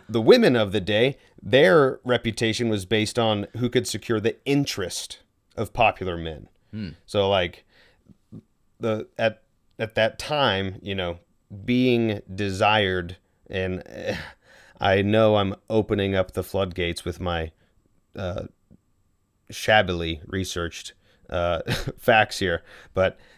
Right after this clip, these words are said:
Speaker 1: the, the women, they were allowed to, for, like, the first time, to really express themselves. You know, they're going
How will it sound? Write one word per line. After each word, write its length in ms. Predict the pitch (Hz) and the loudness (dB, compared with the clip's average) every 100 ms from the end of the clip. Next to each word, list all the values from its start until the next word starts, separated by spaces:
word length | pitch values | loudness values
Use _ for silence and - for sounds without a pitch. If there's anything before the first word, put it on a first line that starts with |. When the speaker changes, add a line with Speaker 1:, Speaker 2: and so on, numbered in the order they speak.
| _ | _
Speaker 1:
the, 300 | - 101 - - | 0 0 0 -8
the 240 | - 113 | -6 0
women, 480 | 107 135 123 107 95 _ | 4 6 4 2 -2 _
they 280 | 101 110 110 | -2 2 2
were 500 | 101 101 98 95 90 _ _ _ _ _ _ _ _ _ _ _ _ _ | 2 4 4 2 -4 _ _ _ _ _ _ _ _ _ _ _ _ _
allowed 600 | 110 107 117 127 117 101 | -2 2 6 8 6 4
to, 300 | 87 92 90 | -2 -2 -2
for, 200 | 85 - | -4 -8
like, 260 | 90 90 85 | -2 -2 -2
the 80 | 92 | -10
first 360 | - 107 98 - | -4 -4 -4 -4
time, 300 | 101 90 85 | -2 -2 -4
to 100 | 87 | -4
really 240 | 98 90 | -2 -2
express 540 | 85 - - 95 90 | -6 -10 -4 -4 -4
themselves. 720 | - 87 - 90 82 80 - - _ - - | -6 -8 -6 -4 -4 -6 -12 -20 _ -20 -12
You 100 | 87 | -6
know, 140 | 85 | -4
they're 160 | 85 90 | -2 -2
going 440 | 98 95 92 85 | -2 -2 -2 -4